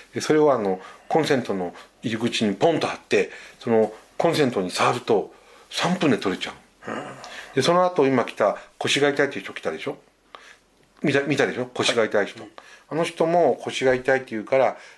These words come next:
Speaker 1: そのナノタンに三分ぐらい人差し指を当ててもらったら、痛みなんて言ってた？彼女は。
Speaker 2: ないって言ってました。
Speaker 1: ないって言うんだよ。抜けたって言うんだよ。
Speaker 2: うん。
Speaker 1: すごいと思わない？
Speaker 2: すごいですね。
Speaker 1: うん。だから、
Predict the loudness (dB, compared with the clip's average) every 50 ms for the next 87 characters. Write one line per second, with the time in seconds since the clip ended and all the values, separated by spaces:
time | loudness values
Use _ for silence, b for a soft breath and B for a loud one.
0 | B -10 -8 -4 -4 -2 0 0 0 0 -2 -2 -2 -4 -4 -4 -4 -4 -4 -4
1 | -4 -6 -10 B B B B B _ _ _ _ _ -20 -20 -18 -10 -4 0 0
2 | 0 0 0 -2 0 0 2 2 4 2 2 2 0 -2 -2 -4 B B B B
3 | B B B B -12 -6 -6 -4 -2 -2 -2 0 0 0 2 2 2 2 0 -2
4 | -4 -4 -2 0 0 0 0 0 0 0 0 0 B B B B B -10 -4 -4
5 | -2 0 0 0 0 0 -2 -6 -10 -12 -10 -6 -6 -6 -6 -6 -8 -8 -8 -10
6 | -12 -16 -18 _ _ _ -12 -8 -6 -6 -6 -8 -10 -18 -20 -20 -20 -20 B B
7 | B B B B B B -2 0 0 0 0 -2 -4 -4 -4 -4 -4 -4 -6 -8
8 | -10 -12 -20 _ B B B B B B B B -2 0 0 0 0 0 -2 -2
9 | -2 0 0 0 0 -4 -8 -12 -16 _ _ _ -16 -12 -10 -8 -8 -10 -10 -6
10 | -4 -2 0 0 0 2 2 2 4 2 2 2 -2 -4 -4 -8 -16 _ _ _
11 | -18 -14 -12 -12 -12 -12 -16 -20 -16 -12 -10 -10 -6 -2 0 2 2 2 0 -2
12 | -6 B B B B B B -4 0 0 2 2 2 0 -2 -4